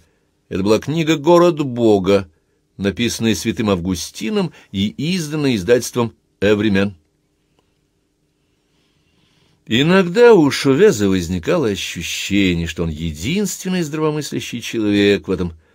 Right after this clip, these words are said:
обезумевшем мире. Оно внезапно появилось и сейчас. Он опорожнил свою рюмку,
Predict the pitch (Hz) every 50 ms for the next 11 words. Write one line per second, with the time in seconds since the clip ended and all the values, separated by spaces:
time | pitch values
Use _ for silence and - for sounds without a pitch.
0 | _ _ - 87 85 82 82 85 82 82 110 139 143 104 87 - - 95 87 87
1 | 90 90 87 87 87 82 - _ _ _ _ _ _ _ _ _ _ _ _ _
2 | _ _ _ _ _ _ _ _ _ _ _ _ _ _ - - 85 85 80 80
3 | 82 82 73 78 98 113 131 131 127 - 135 127 - 120 117 117 120 120 120 113
4 | - 110 101 - 107 95 - - 95 92 90 90 92 - - - - _ _ _
5 | _ _ _ _ _ _ _ _ - 87 92 92 90 - 87 87 87 80 85 113
6 | 151 170 165 - - 131 135 131 120 110 113 110 104 - - 85